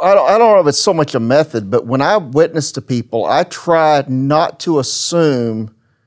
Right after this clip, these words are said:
that the person is convinced the gospel is true, even if they've grown up in church. Because I have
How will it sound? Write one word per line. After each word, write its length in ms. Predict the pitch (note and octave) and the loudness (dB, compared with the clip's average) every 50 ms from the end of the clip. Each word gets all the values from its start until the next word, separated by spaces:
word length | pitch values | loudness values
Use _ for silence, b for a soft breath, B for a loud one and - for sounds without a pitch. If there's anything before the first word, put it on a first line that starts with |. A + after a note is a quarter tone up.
| _ _ _ _ _ _ _ _ - | _ _ _ _ _ _ _ _ -8
that 180 | C3+ C3 B2 | -6 -6 -6
the 60 | - A#2 | -6 -10
person 800 | - - - F3 F3+ E3+ C#3+ - - C#3+ C3+ C3 B2+ A#2+ - - _ _ _ _ - | -12 -4 -2 0 0 0 0 -2 -2 -2 -2 -2 -2 -6 -8 -10 _ _ _ _ -8
is 160 | C3+ A#2+ - | -6 -6 -6
convinced 480 | - - C3 B2 A2 C#3 C3+ A#2+ - - | -6 -6 -6 -4 -2 -4 -4 -4 -6 -8
the 80 | B2 | -10
gospel 520 | G#2+ A2 B2+ A#2+ A#2+ A2+ - - - A#2 G#2+ | -6 -2 0 0 0 0 -4 -8 -8 -8 -8
is 100 | A2 - | -8 -8
true, 240 | - - B2 A2 - | -8 -8 -6 -6 -4
even 300 | - E3+ F3+ F3 F#3+ F3+ | -4 -2 -2 0 0 0
if 120 | D#3 C3+ - | 0 -2 -4
they've 200 | C3+ A#2+ A2+ - | -6 -6 -6 -4
grown 240 | B2+ C3 C3 B2 | -2 -2 0 0
up 160 | A#2 A2 - G#2+ | 0 -2 -4 -8
in 80 | G2 | -12
church. 540 | F2+ - - F#2+ C#2 - _ _ - _ _ b b b b b b b b b b | -12 -12 -12 -12 -12 -12 _ _ -20 _ _ b b b b b b b b b b
Because 360 | B2 A#2 - D#3 D3 B2 C3 | -10 -4 0 0 2 2 2
I 180 | F3+ G#3+ A#3 | 2 2 4
have 260 | A3+ F3 D#3 C3 - | 4 4 2 2 0